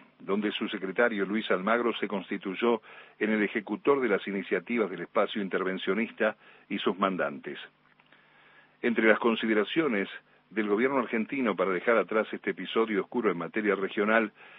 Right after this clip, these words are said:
se señala que las acciones que ha venido impulsando el grupo en el plano internacional,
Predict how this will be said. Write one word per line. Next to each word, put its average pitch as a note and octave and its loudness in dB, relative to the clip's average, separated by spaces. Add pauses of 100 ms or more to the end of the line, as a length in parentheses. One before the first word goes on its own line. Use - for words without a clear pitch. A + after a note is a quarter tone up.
(260)
se A#2 4
señala B2+ 0
que A2+ 0
las G#2+ 2
acciones C3 0
que A2+ 0
ha G#2 4
venido A2 0
impulsando G#2 -2
el F2+ 0
grupo A2+ 0
en G2 -2
el F2+ -6
plano A2 0
internacional, F#2+ 0